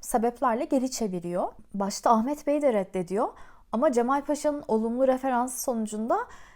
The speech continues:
biraz görüşmek zorunda kalıyor. Yani bu teklifi kabul ediyor, görüşme teklifini. Ahmet Faik Bey'in kırmızı bir arabası var.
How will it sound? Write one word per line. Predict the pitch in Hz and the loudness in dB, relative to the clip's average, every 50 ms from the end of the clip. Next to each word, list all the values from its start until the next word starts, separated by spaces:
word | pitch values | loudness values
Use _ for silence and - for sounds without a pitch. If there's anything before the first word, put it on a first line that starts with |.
| - - - | -20 -8 0
biraz | 294 311 330 320 - | 2 2 2 2 2
görüşmek | 254 262 262 269 - - 311 311 302 - | 0 2 2 0 -2 -4 -6 -6 -4 0
zorunda | - 247 240 240 247 247 254 254 | 2 2 2 2 -2 -2 -4 -2
kalıyor. | - 214 185 175 - - | -4 -6 -4 -4 -4 -2
Yani | 196 196 202 202 202 202 | -2 -2 -2 -4 -4 -6
bu | 220 - | -6 -6
teklifi | - 233 214 - - 220 - 311 | -6 -6 -6 -6 -10 -10 -10 -6
kabul | - 254 226 214 196 | -4 -4 -4 -2 -4
ediyor, | 180 175 - 175 175 | -6 -6 -6 -8 -4
görüşme | 175 185 180 180 - - 190 185 | -4 -4 -4 -4 -6 -10 -10 -8
teklifini. | - 180 - - 175 - 170 170 180 - - _ _ - - - | -8 -10 -10 -12 -14 -12 -12 -12 -12 -14 -16 _ _ -16 -6 -4
Ahmet | 220 247 277 330 - - | -2 -2 -2 -2 -4 0
Faik | 311 285 294 311 - - | 2 2 2 2 0 -2
Bey'in | 262 302 370 349 | -2 -2 -2 -2
kırmızı | - 269 254 247 247 262 247 | -2 -2 -2 -2 -4 -4 -4
bir | 247 247 214 | -2 0 2
arabası | 208 202 196 202 196 - - 208 | 2 2 0 -2 -6 -4 -4 -4
var. | 190 180 175 185 - | -4 -4 -6 -8 -14